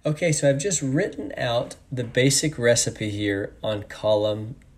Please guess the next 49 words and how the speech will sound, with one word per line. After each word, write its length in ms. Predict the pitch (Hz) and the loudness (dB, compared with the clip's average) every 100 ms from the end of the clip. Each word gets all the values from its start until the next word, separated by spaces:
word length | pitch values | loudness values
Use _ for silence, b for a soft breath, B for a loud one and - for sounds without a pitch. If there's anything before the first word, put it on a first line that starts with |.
| - | -4
D. 360 | - 131 110 110 - B B B - | 2 2 2 -12 -20 B B B -6
And 100 | 120 | -6
you 80 | 110 | -4
can 120 | 117 | -2
see 140 | 123 | -2
the 160 | 107 110 | 0 2
elements 440 | 123 135 131 - | 4 4 2 0
in 80 | 131 | -2
column 320 | 131 131 127 | 0 0 0
B 340 | 127 127 135 - | 0 2 2 0
and 200 | 123 113 | -4 -4
then 160 | 110 | -4
the 60 | 107 | -4
percentages 680 | - 107 - 180 131 110 113 | -6 -4 0 0 0 -2 -6
in 80 | |
column 320 | 110 113 110 104 | -2 2 2 0
D. 320 | 117 110 - B B B | -6 -8 -14 B B B
So 140 | - | 0
if, 220 | 113 - - - | 0 -2 -12 -6
if 200 | 117 - | -6 -2
column 340 | 160 170 143 | 2 4 4
D 180 | 147 208 | 0 -4
equals 340 | - 151 139 123 | -2 0 0 2
a 100 | 123 | 4
hundred 220 | 151 156 | 2 2
percent 400 | 143 - 139 127 | 0 4 4 2
everything 360 | 123 127 123 | -2 -4 -4
above 260 | 113 123 123 | 0 0 0
the 60 | 117 | 2
black 340 | 120 117 120 | 2 2 4
line, 320 | 123 120 117 B B B | 2 2 -2 B B B
then 160 | - 117 | -2 0
a 60 | 110 | 2
hundred 400 | 135 143 123 117 | 4 4 0 0
grams 640 | 123 170 151 110 127 - | 2 4 4 2 0 -2
would 120 | 127 | -2
be 140 | 131 127 | 0 2
that 260 | 117 117 | 2 2
same 280 | - 120 117 | 0 0 0
number. 400 | 123 95 - - B B B | -4 -4 -12 -14 B B B
So 220 | - - | -4 -2
column 400 | - 160 165 139 | 2 4 4 4
F 320 | - 202 151 | 2 4 2
is 140 | 120 117 | 0 0
basically 480 | 143 151 143 135 117 | 4 4 2 0 0
a 80 | |
carbon 460 | 113 - 120 151 135 | -2 2 4 4 0
copy 420 | 117 110 113 107 | 2 0 0 -4
of 240 | 107 101 | -4 -4